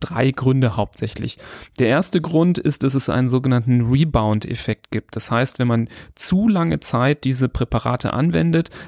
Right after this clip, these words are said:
dann kann es sein, dass wenn man dann mit dem, ähm, Präparat aufhört, dass die Schwellung schlimmer ist, als sie vorher einmal war. Also, dass dann wirklich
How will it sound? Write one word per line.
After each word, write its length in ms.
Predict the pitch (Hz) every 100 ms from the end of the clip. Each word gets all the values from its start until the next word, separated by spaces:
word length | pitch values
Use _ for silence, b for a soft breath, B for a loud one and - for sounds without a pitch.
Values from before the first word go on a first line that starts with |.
| -
dann 140 | -
kann 220 | - 180
es 140 | 180 -
sein, 300 | 151 160 165
dass 140 | 165
wenn 100 | 131
man 160 | 135 127
dann 240 | 123 139 -
mit 220 | 139 131
dem, 280 | 127 127 123 -
ähm, 340 | 123 117 117
Präparat 600 | - 120 117 113 117 -
aufhört, 600 | - 143 175 - 165 165 B B B
dass 200 | 123 120
die 280 | - 135 123
Schwellung 520 | - - 123 156 165 160
schlimmer 420 | - 143 185 185
ist, 220 | 156 -
als 220 | - -
sie 80 | 139
vorher 560 | - 123 127 123 110 -
einmal 380 | 113 110 107 -
war. 220 | - 95
Also, 240 | 117 120 131
dass 220 | 127 -
dann 200 | 131 135
wirklich 380 | 156 - 143